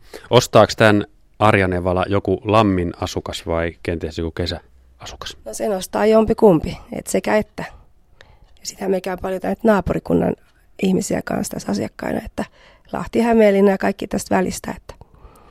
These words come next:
Speaker 2: ihan, ihan ostaa kuka vaan. Ehkä semmonen neljäkuusikymppinen naishenkilö.
Speaker 1: Sulla käy asiakkaita muualtakin kuin Lammilta tietysti.
Speaker 2: Joo, tosi paljon käy naapurikunnista, että, että ollaan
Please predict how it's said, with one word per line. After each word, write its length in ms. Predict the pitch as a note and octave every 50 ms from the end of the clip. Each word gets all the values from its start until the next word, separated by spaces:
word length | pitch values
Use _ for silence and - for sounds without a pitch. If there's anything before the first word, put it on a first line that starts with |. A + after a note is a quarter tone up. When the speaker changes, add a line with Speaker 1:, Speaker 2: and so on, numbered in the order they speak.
| - - _ _ _ _ _ _ _ -
Speaker 2:
ihan, 300 | A#3 G3+ G3 F#3+ F#3 - - _
ihan 260 | D#4 A#3 G#3+ G3 F3+
ostaa 320 | F#3 G3 - - A3+ G#3+ G#3+
kuka 300 | A3+ G#3+ - A3+ A3 G#3
vaan. 240 | G#3+ F#3 E3+ F3+ - - - - _ _ _ _ _ _ - - - - -
Ehkä 220 | - - - - G3+
semmonen 420 | - G#3 G#3+ G#3+ G#3 G3+ G3 G3+ - - - _ _ - - _ -
neljäkuusikymppinen 1000 | G#3 G3+ G3 F#3 - - F3+ F3 - - E3 D3+ - - _ - - F3 - - - - -
naishenkilö. 600 | - F3 D#3+ D#3+ - - - - - - - - - - - _ _ _ _ _ _ _ _ _ _ _ _ _ _ _ _ _ -
Speaker 1:
Sulla 200 | - - G#2+ G2+
käy 160 | - G#2+ G#2
asiakkaita 480 | A2+ G2+ G#2 F#2+ - - F#2 F2 - A2 - _ - - _
muualtakin 520 | A#2+ A2 G#2 F#2+ F2 E2+ F2+ - - F2 E2+
kuin 260 | - A2 G#2 F2+ F2+
Lammilta 380 | F#2+ F2+ E2 D#2+ F2+ - - -
tietysti. 420 | F2+ - - - - - - - - - - - C4 A#3+
Speaker 2:
Joo, 300 | G#3+ A3 A#3 G#3 F3 -
tosi 240 | - G3+ G#3 G#3+ F#3+
paljon 260 | - F#3 F3 E3+ F3+
käy 160 | - E3 F3
naapurikunnista, 840 | F3+ F#3 E3+ D#3+ - - F#3 F#3 - - D#3+ - - - - - -
että, 200 | F#3 - - - - - _ _ - - - - _ _ _ _ _ _ -
että 240 | G3 - - - - _
ollaan 380 | F#3+ F#3 F#3 F3 E3 F3 -